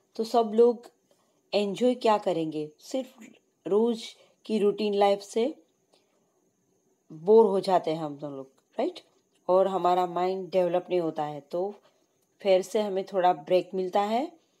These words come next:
और हम fresh हो जाते हैं, right? तो for entertainment, there are swings, music,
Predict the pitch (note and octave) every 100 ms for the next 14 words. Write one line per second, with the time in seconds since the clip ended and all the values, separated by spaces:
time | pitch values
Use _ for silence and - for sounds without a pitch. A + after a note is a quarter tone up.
0 | _ - F3 E3+ F#3 B3+ F4+ _ _ _
1 | _ - G3+ F#3+ - F3 F3+ D#3+ D3+ D3+
2 | C#3+ _ _ _ _ _ _ _ - G3
3 | F4+ _ _ _ _ _ _ - C4 F4
4 | - _ _ _ - A3+ G#3+ G3 A#3+ A#3
5 | A3+ A3+ A3+ A3+ A#3 _ - F#3 F#3 F#3
6 | F3+ - G#3+ G3+ G3+ G3 F#3+ F#3+ - -
7 | _ - F3+ G#3 G3+ E3+ G3+ F#3+ F#3+